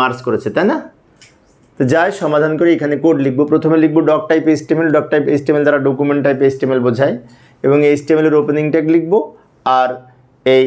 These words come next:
আহ, বডির মধ্যে যেহেতু টেবিলটা তৈরি করব, তাই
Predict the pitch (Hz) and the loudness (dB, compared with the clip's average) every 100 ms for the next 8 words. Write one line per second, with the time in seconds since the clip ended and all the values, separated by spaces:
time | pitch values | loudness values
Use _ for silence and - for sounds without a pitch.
0 | 127 - - _ 117 107 117 127 175 208 | -2 -10 -20 _ -4 -4 -2 0 2 2
1 | 202 180 175 196 196 175 165 147 139 139 | 2 2 0 2 0 2 0 0 0 0
2 | 127 117 113 107 190 - - _ _ - | 0 0 -2 0 0 -2 -12 _ _ -2